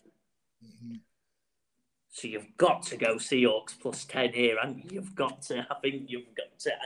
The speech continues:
Speaker 2: it is one of my best bets. Uh, as I mentioned, Tyler Lockett being, is out. That's the only thing that worries me. Obviously, one of their best, um, wide receivers, obviously with D K. Um,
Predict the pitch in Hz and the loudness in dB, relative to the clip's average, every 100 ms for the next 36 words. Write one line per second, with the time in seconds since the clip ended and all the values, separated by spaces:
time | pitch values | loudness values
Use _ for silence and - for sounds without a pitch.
0 | 127 135 160 147 135 123 120 113 113 - | -2 2 2 4 2 2 2 0 -4 -6
1 | 123 110 - - - _ _ _ _ - | -4 -4 -6 -14 -18 _ _ _ _ 4
2 | 113 110 104 - _ - - _ - 120 | 6 6 4 -2 _ -20 -20 _ -8 -4
3 | 127 139 131 135 139 - - 127 120 117 | -2 0 0 -2 -4 -8 -6 -4 -4 -10
4 | - - 139 131 127 127 - 120 123 - | -18 -2 2 2 2 0 -4 -6 -6 -10
5 | - - 113 113 117 123 113 110 117 135 | -14 -8 -4 -4 -4 -4 -2 0 0 -2
6 | - - - 117 - 139 131 127 135 127 | -6 -16 -10 -8 -2 2 2 0 -2 -2
7 | 104 110 127 131 127 120 120 117 123 120 | -2 0 2 0 -2 0 0 0 -4 -6
8 | 107 113 110 113 107 110 - 110 - - | -4 -2 -2 -2 0 -2 -4 -6 -6 -14
9 | _ 110 107 104 107 - - - - - | _ -2 0 0 -4 -10 -20 -20 -18 -16
10 | - - 135 131 131 - 143 151 139 143 | -6 8 10 10 6 0 4 4 8 8
11 | 127 123 123 127 117 117 - 123 123 - | 8 2 0 -2 -2 -4 0 0 0 0
12 | 127 131 135 - - 120 117 113 | 2 2 -2 -10 -4 0 0 -4